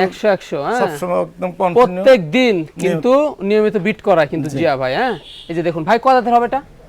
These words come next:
Speaker 2: হ্যাঁ?
Speaker 1: এটা কয় দাঁতের হবে?
Speaker 2: এটা ছয় দাঁত, এই যে।
Speaker 1: ছয় দাঁত। এই যে।
Speaker 2: এই যে ছয় দাঁত।
Speaker 1: ছয় দাঁত।
Speaker 2: এই
Speaker 1: দেখুন,
Speaker 2: দেখুন,
Speaker 1: জি, জি।
Speaker 2: এই যে ছয় দাঁত।
Speaker 1: এই যে ছয় দাঁত দেখতে পাচ্ছেন আপনারা। আর ভাই, একদম তো বিগ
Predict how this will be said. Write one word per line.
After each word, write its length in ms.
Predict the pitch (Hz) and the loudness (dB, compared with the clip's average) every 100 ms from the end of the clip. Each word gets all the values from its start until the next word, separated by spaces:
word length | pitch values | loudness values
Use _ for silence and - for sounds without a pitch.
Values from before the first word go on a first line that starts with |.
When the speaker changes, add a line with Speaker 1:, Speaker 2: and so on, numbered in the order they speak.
| - | -10
Speaker 2:
হ্যাঁ? 180 | 180 220 - - | -6 -6 -10 -8
Speaker 1:
এটা 100 | 196 | -2
কয় 100 | 240 | 0
দাঁতের 200 | 226 214 | 2 2
হবে? 160 | 208 240 - - | 0 0 -8 -10
Speaker 2:
এটা 120 | 196 | -6
ছয় 300 | 175 - 208 180 | -6 4 4 6
দাঁত, 120 | 143 - 185 | 4 4 0
এই 60 | 151 | 2
যে। 80 | 123 - - - - - | 0 -4 -16 -20 -20 -6
Speaker 1:
ছয় 140 | 190 190 | -2 0
দাঁত। 180 | 170 - - - - - - - - - - 143 | -2 -4 -14 -20 -20 -20 -20 -20 -20 -20 -16 -12
এই 60 | 131 | -12
যে। 80 | - 220 | 2 4
Speaker 2:
এই 60 | 180 | 6
যে 60 | |
ছয় 160 | 135 147 | 4 2
দাঁত। 100 | 120 | 4
Speaker 1:
ছয় 120 | - 135 | 0 -2
দাঁত। 120 | 131 - - 190 | -8 -12 0 2
Speaker 2:
এই 40 | |
Speaker 1:
দেখুন, 220 | 156 135 | 2 -4
Speaker 2:
দেখুন, 260 | 117 - 127 | -14 -10 -8
Speaker 1:
জি, 100 | 147 117 | -8 -6
জি। 20 | 107 | -2
Speaker 2:
এই 60 | 165 | -2
যে 60 | |
ছয় 200 | 147 147 113 | 2 0 0
দাঁত। 100 | 104 - - | -8 -18 -12
Speaker 1:
এই 60 | 151 | -10
যে 100 | 139 - | -10 -8
ছয় 100 | 160 | -6
দাঁত 100 | 143 | -6
দেখতে 240 | 131 139 151 | -8 -10 -10
পাচ্ছেন 220 | 147 185 165 | -8 -10 -8
আপনারা। 200 | 170 247 - - - - | -8 -10 -12 -20 -20 -8
আর 180 | - 165 156 | -2 -2 2
ভাই, 180 | 175 123 107 - - - | 0 0 -6 -20 -20 -4
একদম 500 | 180 170 170 226 233 233 | -4 -4 -2 0 0 -2
তো 60 | 185 143 | -4 -2
বিগ 160 | 220 | -4